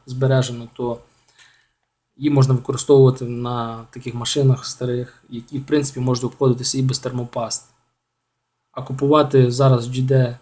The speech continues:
дев'ятсот за двадцять гривень в магазині кожен раз, яка взагалі, м, не термопаста, висихає і просто розсипається, в смислу, тільки гроші потрачені.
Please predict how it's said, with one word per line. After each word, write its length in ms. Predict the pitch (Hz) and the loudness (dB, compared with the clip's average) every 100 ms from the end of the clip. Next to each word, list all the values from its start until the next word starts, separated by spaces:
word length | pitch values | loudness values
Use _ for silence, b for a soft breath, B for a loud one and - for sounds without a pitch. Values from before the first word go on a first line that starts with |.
| _ | _
дев'ятсот 800 | 131 127 123 127 - 165 160 135 | -4 -2 -2 0 2 2 0 -6
за 200 | 123 123 | -4 -6
двадцять 380 | 123 127 - 131 | -2 -4 -2 2
гривень 260 | 135 135 123 | 4 6 4
в 40 | |
магазині 720 | 120 120 123 151 151 127 117 | 0 -6 -2 -2 0 -2 -4
кожен 280 | - 117 123 | -8 -8 -4
раз, 420 | 131 127 - - _ _ _ _ _ _ _ _ _ _ _ _ _ _ _ _ _ _ | -2 -2 -4 -8 _ _ _ _ _ _ _ _ _ _ _ _ _ _ _ _ _ _
яка 240 | - 131 151 | -20 -2 2
взагалі, 640 | 131 127 135 135 120 110 117 _ 131 | 4 6 6 6 6 2 -10 _ -18
м, 360 | 123 117 120 123 _ _ _ _ _ | -16 -16 -20 -20 _ _ _ _ _
не 180 | 123 127 | -16 -6
термопаста, 680 | 131 123 123 151 147 - | -2 -2 0 0 2 0
висихає 880 | 120 110 123 - 127 120 113 110 113 | 0 0 0 0 0 0 -4 -10 -14
і 80 | 117 _ _ | -20 _ _
просто 500 | 120 - - 58 58 _ _ _ _ _ _ | -16 -16 -16 -20 -20 _ _ _ _ _ _
розсипається, 920 | 123 120 - - 139 135 127 - - - _ _ _ _ _ _ | -8 -4 -4 -2 0 0 0 -2 -6 -20 _ _ _ _ _ _
в 60 | _ | _
смислу, 360 | 123 - - - _ _ _ _ _ | -12 -12 -12 -20 _ _ _ _ _
тільки 240 | _ - | _ -16
гроші 280 | 120 131 - - | -8 -8 -8 -12
потрачені. 520 | - 123 113 - | -8 -6 -6 -8